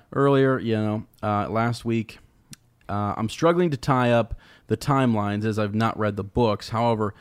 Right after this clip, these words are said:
we still don't know why the others started moving.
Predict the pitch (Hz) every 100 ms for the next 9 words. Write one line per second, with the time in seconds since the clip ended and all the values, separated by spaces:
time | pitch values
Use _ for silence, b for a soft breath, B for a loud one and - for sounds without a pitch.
0 | B B - 113 - 143 151 139 127 120
1 | - _ _ _ _ _ - 113 117 107
2 | 104 117 113 110 - 104 104 - - 107
3 | 104 101 101 - b b b - 101 113
4 | 156 92 78